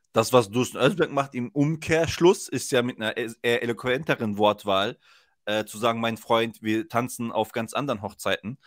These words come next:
Und bis ich mich mit dir an einen Tisch setze,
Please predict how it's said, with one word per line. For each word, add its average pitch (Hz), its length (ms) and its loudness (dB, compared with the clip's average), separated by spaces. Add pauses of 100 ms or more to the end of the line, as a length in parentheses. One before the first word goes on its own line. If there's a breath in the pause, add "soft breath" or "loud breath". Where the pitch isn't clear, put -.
(400 soft breath)
Und 104 300 -2
bis 107 160 -6
ich 131 160 -8
mich - 320 -10
mit 113 220 -10
dir 123 180 0
an 113 140 -4
einen 110 220 -2
Tisch - 200 -12
setze, 117 500 -6